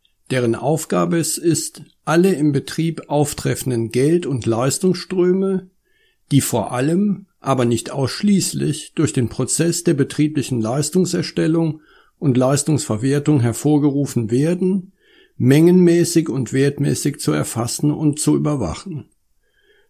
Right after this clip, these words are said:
Das Rechnungswesen unterteilt sich in vier Teilbereiche. Erstens die Buchführung, das heißt die Finanzbuchhaltung sowie die Lohnbuchhaltung.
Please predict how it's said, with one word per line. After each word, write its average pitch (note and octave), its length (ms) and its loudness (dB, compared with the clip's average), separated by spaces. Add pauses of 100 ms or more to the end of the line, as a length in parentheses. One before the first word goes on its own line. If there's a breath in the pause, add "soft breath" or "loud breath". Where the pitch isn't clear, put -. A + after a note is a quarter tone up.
(100)
Das A#2+ 240 2
Rechnungswesen E3+ 840 4
unterteilt C3+ 580 -2
sich D3+ 200 -2
in C3 120 -2
vier D3 320 2
Teilbereiche. A#2 920 -4 (720)
Erstens F3 760 2 (340)
die F#3 80 4
Buchführung, B2 800 0 (360)
das C#3+ 180 0
heißt A#2+ 220 -4
die C#3+ 80 2
Finanzbuchhaltung E3 1200 0 (300 loud breath)
sowie D#3+ 300 4
die C3+ 120 6
Lohnbuchhaltung. A#2 1120 0